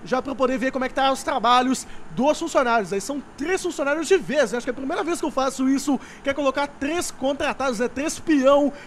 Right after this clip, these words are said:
de uma só vez na fazenda. Todo mundo na mesma lavoura ainda. Tá, water não é água? Rental, veículo, não sei o que, e win water. Isso é uma mensagem aí referente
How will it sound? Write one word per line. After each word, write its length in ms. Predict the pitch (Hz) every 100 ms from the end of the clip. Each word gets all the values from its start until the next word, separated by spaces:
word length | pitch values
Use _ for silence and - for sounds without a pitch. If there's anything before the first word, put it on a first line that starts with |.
| -
de 160 | 160 330
uma 160 | 311
só 200 | 285 277
vez 180 | 247 254
na 80 | 269
fazenda. 580 | 277 185 233 220 196 - - - -
Todo 200 | 294 320
mundo 140 | 302
na 80 | 294
mesma 300 | 285 285 311
lavoura 380 | 285 190 254 220
ainda. 320 | 202 190 156 - - - - - - - - - - -
Tá, 100 | 302
water 460 | 240 262 330 339 285
não 140 | 254
é 80 | 240
água? 440 | 302 - 196 185 - - -
Rental, 600 | - 311 320 - 302 320 247
veículo, 600 | 262 277 320 320 302 294
não 160 | 269 240
sei 180 | 294
o 100 | 269
que, 380 | - 247 277 285
e 180 | 285 254
win 240 | 269 302
water. 560 | 269 233 254 - 202 180 - - - -
Isso 180 | 294
é 40 | 339
uma 80 | 339
mensagem 640 | 330 226 262 277 202 247
aí 260 | 285 320 - - - 240
referente 800 | 240 311 277 240 285 - 294